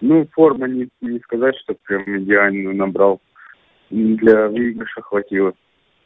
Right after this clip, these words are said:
Вот. Сейчас спокоен, ну, как бы, на-, ну, был уверен, что под ним,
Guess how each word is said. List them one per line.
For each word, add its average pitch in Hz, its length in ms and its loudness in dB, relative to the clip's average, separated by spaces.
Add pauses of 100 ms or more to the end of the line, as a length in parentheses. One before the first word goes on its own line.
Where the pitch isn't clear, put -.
(140)
Вот. - 260 -12 (560)
Сейчас 110 280 2 (420)
спокоен, 139 560 2
ну, 127 80 -8
как 131 220 -2
бы, 131 300 -2 (720)
на-, 117 200 4
ну, 135 200 0
был 131 280 2
уверен, 123 400 -2 (120)
что 101 240 -4 (380)
под 101 180 -2
ним, 107 340 -2